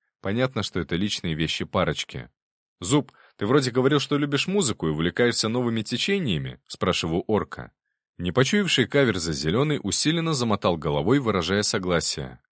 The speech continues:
«Значит, поможешь маэстро перетащить его инструменты», смотрю на Снага, с трудом сдерживая смех. «Заодно проконтролирую, чтобы наши сотрудники нормально разместились.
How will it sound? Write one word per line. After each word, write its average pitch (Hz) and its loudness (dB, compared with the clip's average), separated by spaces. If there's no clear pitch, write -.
«Значит, 135 -2
поможешь 143 0
маэстро 135 0
перетащить 104 -2
его 110 0
инструменты», 82 -2
смотрю 85 -4
на 76 -2
Снага, 85 -2
с - -8
трудом 120 -2
сдерживая 104 -2
смех. 76 -4
«Заодно 120 2
проконтролирую, 135 2
чтобы 95 -2
наши 120 -2
сотрудники 110 -2
нормально 107 0
разместились. 98 -2